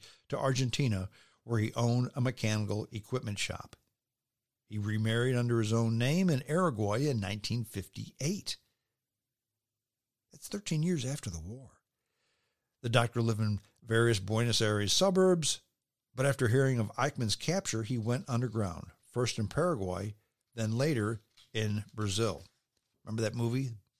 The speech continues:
Boys of Brazil? Same guy. Now, West Germany had sent an extradition request to Argentina, which dragged their feet, because they claimed the review was necessary because of the doctor's, the doctor's crimes had been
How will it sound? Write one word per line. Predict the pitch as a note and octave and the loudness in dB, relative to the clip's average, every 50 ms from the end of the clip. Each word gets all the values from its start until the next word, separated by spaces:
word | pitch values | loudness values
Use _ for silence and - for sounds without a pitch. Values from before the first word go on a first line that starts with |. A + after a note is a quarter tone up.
| _ _ - F#2+ | _ _ -18 -10
Boys | G2 G2+ A2 A#2 A2+ G#2 | -6 -2 -2 0 0 0
of | A2+ G2+ | -2 -2
Brazil? | G2+ G#2+ G2+ G2+ A2 B2 D3 E3+ E3 - _ _ _ _ _ _ _ _ _ _ _ _ | -2 -2 -2 0 0 0 0 -2 -6 -8 _ _ _ _ _ _ _ _ _ _ _ _
Same | - - F#2 F2+ F2+ F#2 | -10 -8 -8 -8 -6 -6
guy. | F#2 G2 F#2+ F2+ E2+ E2+ - _ _ _ _ - - - - - - - - - - - - - | -6 -6 -6 -6 -8 -10 -14 _ _ _ _ -20 -20 -20 -20 -20 -20 -20 -20 -20 -20 -20 -10 -2
Now, | C#3+ D3+ D3+ C3+ G#2 F2 - _ _ _ - | 2 4 4 4 4 2 -4 _ _ _ -2
West | C3 D#3+ G3+ F#3 - - | 0 2 4 4 4 4
Germany | A#2+ C#3+ F#3+ B3 A#3+ D#3+ A#2 G#2+ G#2+ A#2 - - _ _ _ - | 6 6 6 8 6 6 4 4 2 0 -4 -8 _ _ _ 0
had | C#3 C#3+ - | 2 2 4
sent | - - A#2 A#2+ A#2 | 4 4 4 4 4
an | A#2+ A2+ B2 | 2 0 0
extradition | C3+ C3 - - - A#2+ A2+ A#2 D#3 E3+ - F3 C3+ | 0 -2 -2 -2 -4 -6 -4 0 2 2 2 4 2
request | A#2 F#2+ - A#2+ A2+ A2+ A2 - | 2 0 0 2 2 2 2 2
to | - - | 0 0
Argentina, | - A#2 A2+ G#2 C3 A#2+ A#2 - E3 G3 A3+ D#3 F2 D#2 F2 - _ _ _ _ _ _ _ _ _ _ | 2 0 0 2 2 0 2 2 2 2 2 2 0 -4 -8 -14 _ _ _ _ _ _ _ _ _ _
which | - A#3 G3 - - | -4 0 0 0 2
dragged | - B2+ A#2 B2 B2+ C3+ | 2 4 2 2 2 2
their | D3 D3+ | 0 0
feet, | - - E3+ A3 A#3 C#3 - - - _ _ _ _ _ _ _ _ _ _ _ _ _ _ _ _ | 0 0 -2 -2 -2 -4 -8 -12 -18 _ _ _ _ _ _ _ _ _ _ _ _ _ _ _ _
because | - D3+ F#3+ F#3+ E3 | -4 0 0 2 2
they | G3 F#3 | 2 0
claimed | - - G3+ G#3 F#3+ G3 G#3 G3+ | 0 0 2 4 4 4 4 4
the | F#3+ E3+ | 4 2
review | D#3+ C#3+ B2 B2+ C3+ C#3+ D3 D3 | 2 0 2 2 4 4 4 4
was | C#3+ C#3 A#2 | 4 2 2
necessary | A#2+ A#2+ A#2 A2 B2+ A2 - A2 G#2+ A2 A2+ | 4 2 2 2 2 2 2 2 2 2 2
because | A#2 A#2+ G#2 A2+ A2 G2+ G2+ G#2+ | 0 0 0 0 0 0 -2 -4
of | G2+ G2 | -6 -6
the | G2+ | -6
doctor's, | F#2+ - A2 A#2 B2 - - A2+ G#2 - - - | -6 -6 -6 -8 -8 -8 -8 -8 -8 -8 -8 -6
the | - A#2+ | -6 -4
doctor's | A#2 C3+ C3+ C3+ - - A2 - | -2 -4 -4 -4 -6 -6 -8 -4
crimes | - A#2 A2 A#2 A2+ A2 - | -2 0 0 0 0 0 0
had | A2 G#2+ G2+ | 0 -2 0
been | G#2 G#2 G#2 G#2 G#2 | 0 0 0 0 -2